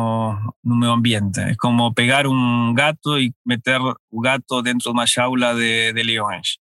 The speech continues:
Y tenés que sobrevivir. Y, y, y yo era la única persona que no era do ambiente do, do, do, do, das artes, entre aspas. O era, o to-, eran cantantes, o eran músicos, o eran actores, o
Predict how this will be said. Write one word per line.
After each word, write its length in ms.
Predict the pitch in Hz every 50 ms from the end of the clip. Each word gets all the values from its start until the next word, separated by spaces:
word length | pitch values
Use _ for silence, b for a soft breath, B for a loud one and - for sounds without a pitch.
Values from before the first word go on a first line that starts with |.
| _ _ _ _ _ _ _ _ _ _ _ _ _
Y 120 | - 127
tenés 180 | 120 123 120 113
que 60 | 156
sobrevivir. 540 | - - 120 113 113 113 113 110 110 101 101 - - - _ _ _ _ _ _ - - -
Y, 100 | 110 110
y, 480 | 104 104 107 104 104 110 110 113 117 117
y 40 |
yo 220 | 123 127 127 127 127
era 140 | 127 127 123
la 40 |
única 340 | 127 135 139 135 123 131 117
persona 340 | 117 110 - - 131 123 113
que 100 | 110 113
no 120 | 120 123
era 160 | 127 123 123 117
do 160 | 117 117 117
ambiente 460 | 113 117 120 120 120 120 117 117 110
do, 420 | 107 110 110 107 107 107 107 107
do, 500 | 104 110 107 107 107 107 107 104 104 101
do, 300 | 107 - 110 107 104 104
do, 20 | 110
das 520 | - - 101 95 - - - 117 - -
artes, 340 | 131 135 131 - 123 117 117
entre 240 | 117 110 107 120 123
aspas. 480 | 135 143 135 - - - 156 151 - - _ _ _ _ _ _ _ _ _ _
O 100 | - 117
era, 180 | 113 110 113 110
o 160 | 107 107 107
to-, 260 | 110 117 110 104 107
eran 160 | 113 110 107
cantantes, 680 | 110 113 113 120 123 156 160 165 170 165 170 151 - -
o 80 | 120 117
eran 260 | 113 113 110 107 110
músicos, 680 | 110 123 139 143 - - 147 147 - 139 131 120 -
o 100 | 117 113
eran 420 | 117 117 110 117 113 113 113 113 110 - _ _ _ _ _ _ _ -
actores, 680 | 113 113 113 - - 143 147 151 147 151 143 - - 120
o 280 | 117 110 110 107 107